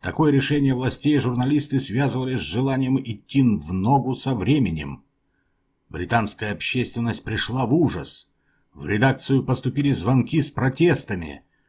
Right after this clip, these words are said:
Такое действие было расценено как посягательство на святыню.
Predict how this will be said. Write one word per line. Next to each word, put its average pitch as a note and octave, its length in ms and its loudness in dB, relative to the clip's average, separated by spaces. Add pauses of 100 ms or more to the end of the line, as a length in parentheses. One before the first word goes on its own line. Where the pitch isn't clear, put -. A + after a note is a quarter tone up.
(160)
Такое B2+ 680 -4
действие A2+ 680 -6
было A2 380 -6
расценено G#2+ 640 -6
как - 320 -8
посягательство A2+ 1120 -4
на G#2+ 220 -2
святыню. G2 960 2